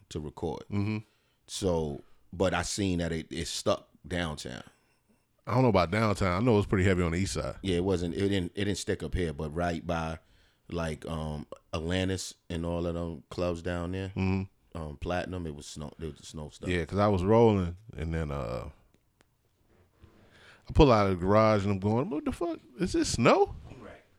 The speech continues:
Speaker 2: And then I'm on twenty, and it was crazy 'cause I was on twenty and there was no other cars on twenty.
Speaker 1: Mm. <laughs>
Speaker 2: Shit was weird.
Speaker 1: You, you said, you like, "Yo, somebody sell, so know something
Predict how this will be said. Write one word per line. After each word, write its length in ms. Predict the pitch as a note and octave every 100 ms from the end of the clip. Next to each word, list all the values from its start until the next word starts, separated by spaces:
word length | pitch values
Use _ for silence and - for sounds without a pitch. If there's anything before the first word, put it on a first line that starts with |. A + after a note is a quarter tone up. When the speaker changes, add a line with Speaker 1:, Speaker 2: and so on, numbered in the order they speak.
| _ _ - -
Speaker 2:
And 160 | A2 A2
then 380 | A2 G#2 G2 G2+ _ - - - _ - _ _ - _ _
I'm 100 | -
on 140 | G#2+ F#2+
twenty, 440 | - G#2+ G2 F#2 - _ _ _ _ _ _ _ _ _ _ _ _
and 120 | A2+
it 40 | A2
was 140 | G2+
crazy 440 | - - E3+ E3+ G#2+
'cause 120 | F#2
I 80 | A2
was 140 | A2+
on 140 | G#2+ G2
twenty 360 | - F3+ E3+
and 80 | A#2+
there 80 | C3
was 180 | C#3 C3
no 280 | C#3 D3 D3+
other 180 | D3
cars 420 | C#3 F#3+ A3 E3+ F2
on 140 | E2+
twenty. 320 | - D#2 D#2+ - -
Speaker 1:
Mm. 240 | G2 F#2+ D2+ C2+ _ _ _ - - - -
<laughs> 580 | C#3 - - E3 - - _ - - - - -
Speaker 2:
Shit 200 | - F#3
was 140 | F3
weird. 460 | F3 G#3+ C#3+ D#2+ C2
Speaker 1:
You, 120 | F#2+ E2 D#2+
you 60 | -
said, 240 | - F2+
you 160 | E2+ F2
like, 180 | F#2 E2+
"Yo, 160 | G2
somebody 340 | E2 A2 B2+ B2
sell, 280 | - C3 B2+
so 180 | -
know 160 | B2 C3+
something 360 | B2 C#3+ B2+